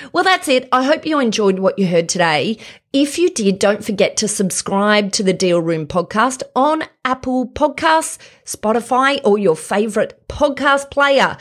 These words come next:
to get notifications straight through to your phone whenever a new episode is out. We also love hearing feedback, so please leave us a review and rating if you're already one of our subscribers or even if you're listening to this podcast for the very first time. Thanks again for listening in.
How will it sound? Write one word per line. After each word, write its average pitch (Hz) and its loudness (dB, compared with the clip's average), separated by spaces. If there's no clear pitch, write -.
to 233 0
get 190 2
notifications 180 0
straight 208 0
through 226 0
to 226 -2
your 226 2
phone 202 0
whenever 165 0
a 175 2
new 175 -4
episode 190 -2
is 160 -6
out. 120 -2
We 403 2
also 494 2
love 254 0
hearing 208 0
feedback, 226 -2
so 262 -2
please 349 -4
leave 247 0
us 233 0
a 202 2
review 175 0
and 160 -6
rating 165 -2
if - -6
you're 185 2
already 226 2
one 285 -2
of 285 0
our 262 2
subscribers 269 0
or 277 -6
even 277 0
if 202 -2
you're 202 4
listening 180 0
to 175 -4
this 160 -2
podcast 170 0
for - -6
the 160 0
very 185 2
first 156 -2
time. 151 -6
Thanks 240 2
again 214 2
for 202 -4
listening 190 2
in. 180 2